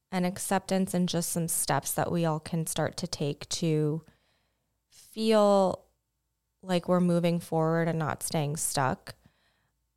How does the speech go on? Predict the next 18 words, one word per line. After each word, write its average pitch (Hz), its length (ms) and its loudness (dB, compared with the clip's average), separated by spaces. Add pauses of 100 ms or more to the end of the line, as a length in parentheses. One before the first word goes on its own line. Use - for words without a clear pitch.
(580)
which 214 240 2
has 214 140 4
always 254 300 6
been 208 180 2
something 170 600 0 (1040)
that 180 160 2
I've 180 240 4
struggled 170 460 2
with, - 420 -2 (460)
especially 226 500 2
when 202 160 4
it - 80 0
comes 180 300 0
to 180 100 -2
relationships 160 920 0
and 165 160 0
feeling 180 720 0
like 160 460 0